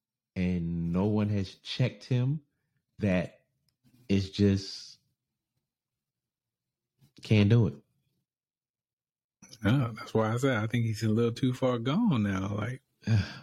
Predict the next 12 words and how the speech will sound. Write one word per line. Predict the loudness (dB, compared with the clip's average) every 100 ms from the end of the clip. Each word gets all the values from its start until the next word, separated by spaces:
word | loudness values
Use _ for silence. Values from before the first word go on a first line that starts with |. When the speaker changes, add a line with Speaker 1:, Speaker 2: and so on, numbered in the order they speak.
| -20 -20 _ _ _ _ _ _ _ _ _ _ _ _ _ _ _ -10 0
Speaker 2:
when | 2
you | 4
make | 4 4 2
that | 0 -4 -4
kind | -4 0
of | 0
money, | 2 2 2 0 -2 _ _ _ _ _ _ _ _ _ _ _ _ _ _ _ _ _ _ _ -4
I |
mean, | 0 2 2 2
you, | 2
you | 2 2 2
basically | 2 2 0 -2 0 0 0